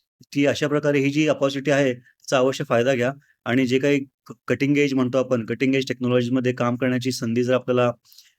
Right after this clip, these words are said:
मिळू शकत असेल तर शंभर टक्के आपण त्याचा लाभ उचल-, अ, आपल्याला त्याचा लाभ उचलता आला पाहिजे, हे असं मला वाटतं. स्पेसमध्ये पण त्यांचं खूप चांगलं काम आहे. मेमको आणि इस्रो याची जे कोलॅबोरेशन त्याच्याबद्दलचे डिटेल्स, डिटेल्स पण त्यांनी दिलेले आहेत. रिअल इस्टेटमध्ये पण ते काम करतायत.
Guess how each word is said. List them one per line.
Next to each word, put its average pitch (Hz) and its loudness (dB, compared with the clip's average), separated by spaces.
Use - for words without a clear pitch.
मिळू 127 2
शकत 131 0
असेल 120 0
तर 131 2
शंभर 127 0
टक्के 131 0
आपण 127 0
त्याचा 123 2
लाभ 117 2
उचल-, 123 -2
अ, 113 2
आपल्याला 123 0
त्याचा 120 0
लाभ 117 4
उचलता 117 0
आला 113 2
पाहिजे, 113 -2
हे 123 4
असं 120 2
मला 123 2
वाटतं. 117 2
स्पेसमध्ये 123 0
पण 123 -2
त्यांचं 120 -2
खूप 123 -6
चांगलं 120 -2
काम 120 0
आहे. 123 -4
मेमको 120 0
आणि 127 4
इस्रो 113 0
याची 123 0
जे 123 -2
कोलॅबोरेशन 120 0
त्याच्याबद्दलचे 123 -2
डिटेल्स, 113 -8
डिटेल्स 117 -4
पण 123 -4
त्यांनी 117 -4
दिलेले 117 -2
आहेत. 120 0
रिअल 117 2
इस्टेटमध्ये 123 0
पण 127 0
ते 127 0
काम 120 -2
करतायत. 117 -4